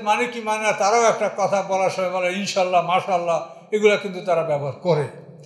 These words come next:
কিন্তু এগুলি ব্যবহার করার অর্থ ঈমান নয়।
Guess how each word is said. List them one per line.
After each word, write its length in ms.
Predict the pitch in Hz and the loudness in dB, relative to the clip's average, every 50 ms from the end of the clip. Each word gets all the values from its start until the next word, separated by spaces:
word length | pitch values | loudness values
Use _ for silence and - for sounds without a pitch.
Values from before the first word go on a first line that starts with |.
| - | -20
কিন্তু 340 | - - - - - - 226 | -20 -20 -20 -18 -12 -8 -6
এগুলি 420 | 196 185 202 214 208 277 302 302 | -2 2 2 2 2 0 -4 -4
ব্যবহার 380 | 254 208 196 185 185 208 220 214 | -2 -2 0 2 4 4 4 2
করার 300 | - 220 214 202 196 190 | 0 -4 -6 -4 -2 0
অর্থ 260 | 180 180 180 - - 185 185 190 | 0 0 0 -2 -6 -8 -8 -8
ঈমান 320 | 202 175 170 165 151 147 147 151 | -8 -6 -4 -4 -4 -4 -4 -4
নয়। 200 | 156 151 139 | -2 -2 -2